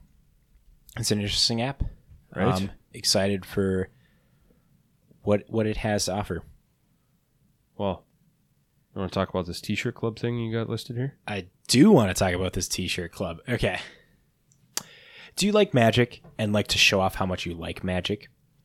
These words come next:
Speaker 1: Magic the Gathering and Amazon are partnering up for a T-shirt club where each month you get official Magic the Gathering T-shirts delivered to you in a subscription-based service. U S only.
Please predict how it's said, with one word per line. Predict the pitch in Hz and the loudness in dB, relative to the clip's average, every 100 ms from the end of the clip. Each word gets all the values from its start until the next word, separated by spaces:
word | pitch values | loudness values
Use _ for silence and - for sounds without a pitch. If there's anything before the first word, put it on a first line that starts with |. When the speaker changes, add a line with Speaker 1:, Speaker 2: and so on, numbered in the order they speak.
| - _ | -20 _
Speaker 1:
Magic | 170 190 208 170 - | -2 4 4 4 2
the | |
Gathering | 160 165 165 135 117 | 2 4 6 4 4
and | |
Amazon | 120 139 120 107 | 2 2 4 4
are | 98 | 4
partnering | - 156 170 156 | 4 2 4 2
up | 131 - - | 0 -2 -4
for | 135 123 | 4 6
a | 113 | 6
T-shirt | - - 180 196 - - 180 180 - | 0 -4 -2 0 0 0 0 0 -4
club | - - 160 107 87 - - - | -8 2 4 4 2 -10 -16 -6
where | - 104 | 2 2
each | - 143 - | 2 -8 -2
month | 127 143 131 | 0 0 -2
you | |
get | 113 110 | 0 -2
official | 113 - 135 - | -2 0 2 2
Magic | 156 104 98 - | 0 0 -2 -6
the | - | -6
Gathering | 107 87 92 98 98 | 0 0 0 -2 -4
T-shirts | 98 - 196 - 87 - | -4 -2 -2 -2 -4 -4
delivered | - - 110 117 98 87 _ _ - | -8 -4 -4 -2 -4 -6 _ _ -10
to | - 196 | -2 -2
you | 107 90 - | 0 -4 -4
in | 117 | -4
a | 104 | -4
subscription-based | - 98 - - 156 - 175 - 110 107 110 - - - | -2 -4 -4 -4 -6 -2 -4 -4 0 2 2 0 -4 -4
service. | - 95 90 - - _ _ _ _ - | 0 0 0 -2 -2 _ _ _ _ -10
U | 139 170 | 0 4
S | 165 151 | 4 4
only. | 135 131 131 | 2 2 -2